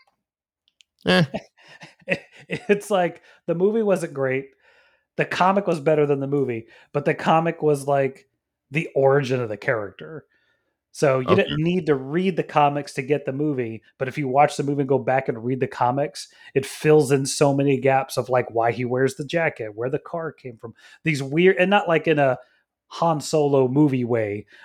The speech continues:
Speaker 2: of, like, just how he gets there and what he goes through to become who he is in the movie. And it was, like, again, I've read all, a lot of the Batman comics that are based on the movies,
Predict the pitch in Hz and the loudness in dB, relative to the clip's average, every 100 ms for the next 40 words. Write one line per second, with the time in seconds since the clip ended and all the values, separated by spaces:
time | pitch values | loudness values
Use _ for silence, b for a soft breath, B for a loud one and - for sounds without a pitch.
0 | - 127 127 127 120 104 131 147 - - | -2 0 2 2 0 -2 0 0 -2 -14
1 | b b - 143 143 - 131 113 147 - | b b -2 0 0 -4 -8 -4 -4 -4
2 | 143 131 127 120 - - 123 123 135 135 | -4 -2 -2 -6 -10 -10 -4 2 4 4
3 | - 131 127 117 117 - - 131 127 120 | 0 -2 -2 -2 -6 -8 -2 2 4 2
4 | 117 113 _ _ _ - 170 135 139 127 | -2 -6 _ _ _ -2 2 4 4 4
5 | 117 104 95 104 95 - 80 80 b b | 2 -2 -6 -6 -8 -10 -14 -16 b b
6 | b - 123 123 113 - _ _ _ _ | b -12 -8 -8 -10 -14 _ _ _ _
7 | - 185 - _ _ _ _ _ 160 202 | -6 -6 -6 _ _ _ _ _ -4 -2
8 | 139 143 156 165 139 147 170 143 147 170 | 0 -2 -2 -2 2 4 4 2 2 0
9 | 175 151 160 165 165 - 170 165 - 160 | 0 0 -2 -2 -6 -6 -6 -4 -8 -10
10 | 139 135 123 139 - 127 123 202 196 190 | -8 -6 -4 -6 -6 -8 -4 0 2 2
11 | 185 | 2